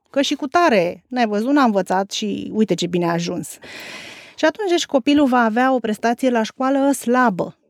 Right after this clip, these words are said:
Și lucrul ăsta se va vedea în viață, pentru că viața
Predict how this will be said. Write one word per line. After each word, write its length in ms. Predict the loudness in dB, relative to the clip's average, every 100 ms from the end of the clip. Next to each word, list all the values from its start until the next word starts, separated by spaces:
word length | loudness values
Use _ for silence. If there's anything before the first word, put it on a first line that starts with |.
| _ _
Și 160 | -6 0
lucrul 200 | 0 2
ăsta 140 | 2
se 140 | 2 2
va 160 | 0
vedea 300 | 0 0 2
în 100 | 2
viață, 540 | 4 4 4 2 -6 -6
pentru 240 | -4 -4
că 140 | -4 -6
viața 800 | -2 -2 -2 -4 -4 -2 -6